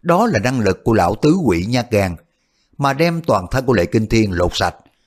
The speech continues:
lại chính là năng lực của lão nhị quỷ keo kiệt, giao phó với ba người bọn hắn. Kể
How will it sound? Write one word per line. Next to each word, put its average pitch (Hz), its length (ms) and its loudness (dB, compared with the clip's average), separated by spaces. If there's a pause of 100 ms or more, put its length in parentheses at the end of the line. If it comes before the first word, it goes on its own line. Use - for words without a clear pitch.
(180)
lại 117 260 -4
chính 170 220 -2
là 180 100 2
năng 123 220 -2
lực 95 260 0
của 113 80 0
lão 107 200 2
nhị 95 300 2 (140)
quỷ 101 320 0
keo 107 140 2
kiệt, 90 280 -2 (400)
giao 160 240 2
phó 156 320 0
với 185 80 2
ba 147 140 0
người 104 180 0
bọn 87 180 -2
hắn. 107 220 -4 (840)
Kể 117 200 2